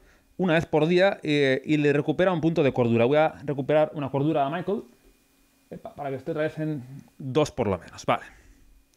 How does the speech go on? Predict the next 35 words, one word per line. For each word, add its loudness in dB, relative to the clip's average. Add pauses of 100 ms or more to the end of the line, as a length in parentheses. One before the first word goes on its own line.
(840)
La -2
cosa 0
es 4
que -14
con 0
el 0
dado 4
rojo 0
bloqueado, 0
pues, -6
eh, 0 (280)
como -6
que 0
es, -4 (1000)
es -20
complicado. 2
Igual -2
necesitamos -2
que -2
alguien 2
intente 0
superar 0
la 2
aventura 0
de -2
Reliquias 0
del 0
pasado. -2 (1900)
Más -14
que -4
nada 2
para 2
desbloquear 2
ese -2
dado, 2